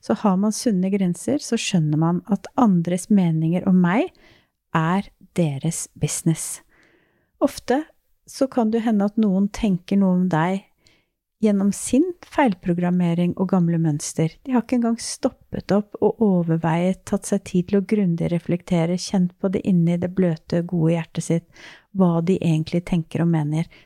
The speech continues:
Det bare går på ren automatikk. Og så skal vi gå rundt og være så redd for hva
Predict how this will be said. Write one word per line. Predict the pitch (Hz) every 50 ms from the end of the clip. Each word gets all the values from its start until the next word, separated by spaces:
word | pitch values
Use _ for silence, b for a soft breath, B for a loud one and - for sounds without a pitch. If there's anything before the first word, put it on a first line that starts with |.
| b -
Det | 277 233
bare | 233 214 220 214
går | 196 185 180
på | - 220 214 208 196
ren | 175 170 160 165 180 196 196 - - 185
automatikk. | 175 - - - 175 175 - - 160 160 - - - - b b b b b b b b
Og | b - -
så | - - - 214 202
skal | 202 - - 220 202
vi | 190 180 185
gå | 196 190
rundt | 180 175 170 165 -
og | 180 175
være | 175 170 185 185 180
så | - - - - 175 175 180
redd | - 160 151 - _
for | - 190 180
hva | 170 160 160 165